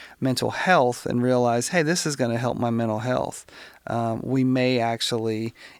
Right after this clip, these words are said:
uh, by changing our physical surroundings, we're gonna end up changing our mental health a little bit. So your next slide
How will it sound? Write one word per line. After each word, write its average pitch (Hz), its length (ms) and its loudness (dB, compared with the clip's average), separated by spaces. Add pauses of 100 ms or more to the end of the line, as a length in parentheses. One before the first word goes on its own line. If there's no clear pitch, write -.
(160)
uh, 117 200 -6
by 117 320 -2
changing 127 580 0
our 110 100 0
physical 117 420 -2
surroundings, 113 640 0
we're 113 120 -4
gonna 110 220 -2
end 113 180 0
up - 100 -4
changing 113 400 -2
our 104 120 -2
mental 107 320 -4
health 110 300 -6
a - 60 -8
little - 180 -8
bit. - 280 -6 (800)
So - 160 -2
your 139 140 4
next 170 300 2
slide 120 480 2